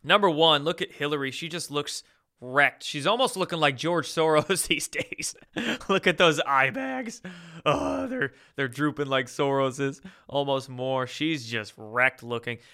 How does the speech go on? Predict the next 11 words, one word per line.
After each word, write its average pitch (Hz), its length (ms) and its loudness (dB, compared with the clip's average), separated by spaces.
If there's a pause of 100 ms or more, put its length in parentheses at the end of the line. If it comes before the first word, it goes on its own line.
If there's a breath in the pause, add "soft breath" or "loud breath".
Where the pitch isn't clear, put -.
(220 soft breath)
And 165 200 -2
what 240 180 2
she 262 140 -4
was 196 120 -4
talking 247 460 4
about, 143 260 2
she 269 140 -10
straight 240 320 2
up 220 100 0
said 233 380 4 (420 soft breath)
that 214 360 6